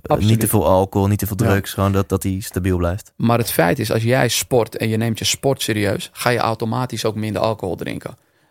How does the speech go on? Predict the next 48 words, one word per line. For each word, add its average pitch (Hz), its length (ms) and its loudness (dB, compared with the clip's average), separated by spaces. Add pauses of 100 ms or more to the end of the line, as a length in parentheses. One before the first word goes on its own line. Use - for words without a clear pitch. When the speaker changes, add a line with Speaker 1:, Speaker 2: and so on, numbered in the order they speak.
Speaker 1:
Want 110 180 0
dan 110 80 2
word 110 140 0
je 117 60 0
heel 110 240 4
selectief. 101 640 -4
Want 107 140 -4
je 104 100 -2
weet 113 260 0
wat 104 160 -4
alcohol 101 720 -2
doet. 110 480 -6
En 92 460 -4
dat 110 140 0
is 110 120 -4
net 113 160 0
als 110 120 0
alsof 107 240 -4
je 110 60 -6
net 123 180 -2
getraind 117 380 0
hebt 160 240 0 (220)
en 107 140 -2
je 113 80 2
gaat 123 160 0
gelijk 117 280 0
naar 113 100 -2
de 107 60 0
Febo. 98 460 -2 (800)
Snap - 280 0
je? 165 220 2
Dus 117 360 0
dat 113 160 2
Speaker 2:
Ja. 87 60 6
Speaker 1:
ga 120 100 4
je 113 140 2
ook 117 160 2
niet 110 180 0
doen. 120 200 0
Want 143 120 2
Speaker 2:
Ja. 95 60 6
Speaker 1:
dan 110 100 2
denk 113 140 -2
jij, 110 200 2
ik 98 80 -4
heb 101 100 -4
net 113 180 -2
getraind. 120 420 -2